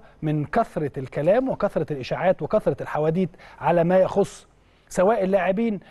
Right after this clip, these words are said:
أو حتى الجهاز الفني بالمناسبة اللي عليه كلام كتير. أصله ك-، كولر مش عارف اتخانق مع مين،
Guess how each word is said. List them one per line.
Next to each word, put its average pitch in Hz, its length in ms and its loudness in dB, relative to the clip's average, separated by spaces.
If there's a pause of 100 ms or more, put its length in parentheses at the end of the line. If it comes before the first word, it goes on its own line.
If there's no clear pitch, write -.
(100)
أو 247 100 2
حتى - 260 0
الجهاز 240 260 0
الفني 247 340 0
بالمناسبة 202 460 0
اللي 196 120 0
عليه 226 160 0
كلام 247 240 2
كتير. 226 420 0 (920)
أصله 190 1000 6
ك-، - 160 -4 (100)
كولر 196 500 2
مش 165 160 -8
عارف 180 320 -4
اتخانق 185 320 -2
مع 151 220 -6
مين، 208 300 -2